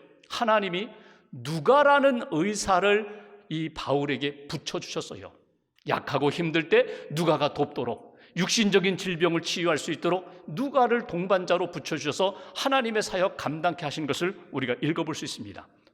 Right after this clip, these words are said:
저와 여러분들 안에 있는, 내 안에 있는 연약함, 한계, 부족함, 이 모든 것들, 이 모습 이대로 하나님 앞에 믿음으로 나아갈 때에,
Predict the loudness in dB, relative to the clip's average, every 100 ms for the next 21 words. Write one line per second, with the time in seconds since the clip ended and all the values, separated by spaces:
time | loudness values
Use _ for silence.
0 | _ 2 4 6 6 4 4 2 0 -2
1 | 0 0 2 0 -2 -6 -10 -20 _ -2
2 | 2 2 2 2 2 2 0 0 0 0
3 | 0 2 2 0 0 0 -2 -10 -18 -14
4 | -2 2 2 2 2 0 -2 -2 2 0
5 | 2 0 -2 -6 -18 -4 0 2 2 2
6 | 4 2 0 0 -2 -2 -12 -6 0 2
7 | 6 6 6 2 -2 -4 0 2 4 2
8 | 0 -6 -2 2 2 2 0 0 -2 -2
9 | -2 0 2 4 4 4 2 0 -2 -4